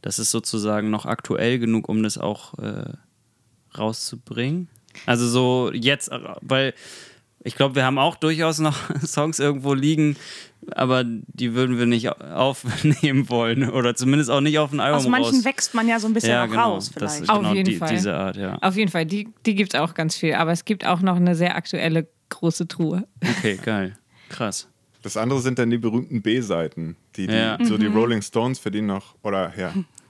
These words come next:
Speaker 4: große Bands bringen doch irgendwann diese ganzen Songs dann raus, die aus Gründen ja nicht auf einer Platte gelandet sind. Ich mein, das habt ihr, das haben wir, das hat ja wahrscheinlich jede Band.
Speaker 2: Ja.
Speaker 4: Die gibt's auch.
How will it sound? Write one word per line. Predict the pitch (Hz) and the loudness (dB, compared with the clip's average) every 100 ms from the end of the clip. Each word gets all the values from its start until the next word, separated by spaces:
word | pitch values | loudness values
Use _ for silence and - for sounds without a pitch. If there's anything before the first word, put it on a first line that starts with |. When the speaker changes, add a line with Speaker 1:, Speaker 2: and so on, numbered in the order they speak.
| _ _ - - - 90 | _ _ -20 -20 -10 -8
Speaker 4:
große | - 113 113 104 | -2 -2 -2 0
Bands | 104 117 - | 0 0 -2
bringen | 113 110 | -4 -4
doch | 95 | -4
irgendwann | 110 107 104 104 | -4 -2 0 0
diese | 104 | -4
ganzen | 98 101 - 101 98 | -4 -4 -4 -4 -4
Songs | - 104 107 - | -2 -4 -4 -4
dann | 101 | -2
raus, | 92 95 90 | 0 -2 -2
die | - 98 82 _ _ _ - | -4 -6 -6 _ _ _ -8
aus | 92 - | -8 -4
Gründen | 110 113 | -2 -2
ja | 113 104 | -2 -4
nicht | 127 | -4
auf | 139 - | -6 -6
einer | 87 | -6
Platte | - 82 82 | -4 -4 -4
gelandet | 80 76 80 | -6 -8 -10
sind. | - 85 _ - | -10 -14 _ -20
Ich | - - | -18 -12
mein, | 90 85 - | -10 -10 -12
das | 87 92 | -8 -8
habt | - | -8
ihr, | 110 107 | -6 -4
das | 98 - | -6 -8
haben | 98 | -6
wir, | 95 104 104 | 0 2 2
das | - 95 | -4 -10
hat | - | -4
ja | 87 | -4
wahrscheinlich | 90 101 95 95 | -4 -4 -4 -2
jede | 104 95 | -2 0
Band. | 92 85 110 - 220 | 0 -2 -4 -6 -4
Speaker 2:
Ja. | 208 - _ | -4 -6 _
Speaker 4:
Die | 117 | -8
gibt's | 127 - | -8 -4
auch. | 139 95 | 0 0